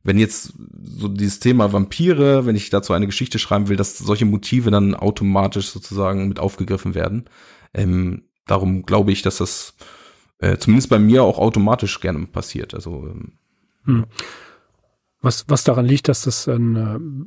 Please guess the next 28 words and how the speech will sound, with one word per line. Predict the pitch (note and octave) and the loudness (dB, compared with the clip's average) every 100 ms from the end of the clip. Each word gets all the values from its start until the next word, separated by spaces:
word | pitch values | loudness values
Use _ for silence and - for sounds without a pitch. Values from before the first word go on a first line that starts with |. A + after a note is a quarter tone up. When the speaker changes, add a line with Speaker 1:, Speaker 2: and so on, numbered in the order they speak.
| C#4 D3+ | -10 -6
Speaker 2:
bekanntes | B2+ - C3 C3 - - | -4 0 -2 -2 -6 -2
Motiv | A#2+ - C3 - | -2 0 -2 0
ist | C#3+ - | -2 0
und | B2+ | 0
weil | A#2+ A#2 | 0 0
es | - - | 0 0
ja | A#2+ A2+ | 2 0
schon | - A#2+ | 0 -2
fa-, | - B2+ A3+ | -2 -4 -2
man | C3 G#3 B2+ A#2+ | -6 -4 -4 -2
kann | C#3 | 0
es | B2 | 2
sagen, | B2 B2 | 2 2
im | B2+ A#2+ B2 C#3+ - - - - - - - | 2 0 -2 -4 -12 -20 -20 -14 -14 -14 -2
kollektiven | - C3+ - B2+ | 2 2 2 2
Gedächtnis | C#3 B2+ B2+ C3+ - | 4 4 2 2 0
der | A2+ | -2
Popkultur | C#3+ - C3+ A2+ - A2 | -2 0 0 0 -2 -4
Speaker 1:
Genau. | - | -2
Speaker 2:
verankert | - B2 A#2+ G#2+ | -2 -2 -2 -6
ist. | G#2+ - - _ _ _ _ _ _ _ _ _ _ _ _ _ - | -8 -12 -14 _ _ _ _ _ _ _ _ _ _ _ _ _ -8
Ja, | G#2+ - A#2+ | -8 -6 -8
es, | A2 | -6
selbst | - B2 B2+ - | -4 0 0 2
wenn | A#2+ | 4
du | A#2+ A#2 A#2 - - - | 4 4 2 -2 -10 -8
einen, | A2 A2 A2+ A2 G#2+ | -4 -2 -2 -2 -4
äh, | G#2+ G#2 G2+ | -4 -4 -6